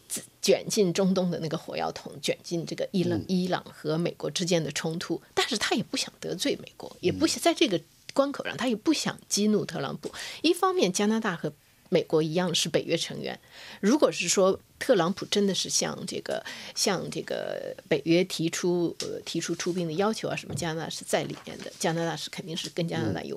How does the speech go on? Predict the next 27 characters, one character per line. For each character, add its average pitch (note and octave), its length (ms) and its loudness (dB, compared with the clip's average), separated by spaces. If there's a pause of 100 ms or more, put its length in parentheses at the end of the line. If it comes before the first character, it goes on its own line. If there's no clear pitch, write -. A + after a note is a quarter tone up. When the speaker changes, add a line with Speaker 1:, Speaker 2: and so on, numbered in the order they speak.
(120)
Speaker 1:
关。 E3+ 180 0
Speaker 2:
嗯。 - 380 -14
Speaker 1:
但 D4 120 6
是 C#4 180 0
呢， B3+ 140 4 (220)
加 C4 160 6
拿 C#4 80 4
大 C#4+ 140 2
的 - 100 -4
民 D3+ 260 0
众 G3 240 2
也 C#3+ 120 -4
好， - 260 -8
民 D#3+ 260 0
意 A#3+ 100 0
也 D3+ 140 0
好， - 220 -4
政 A#3 180 0
府 - 140 -10
也 C#3 80 -6
好， - 140 -8
绝 D#3 100 -6
对 A#3+ 100 -2
不 A3 140 -2
想 D3+ 180 -4
卷 - 280 -8
入。 - 120 -8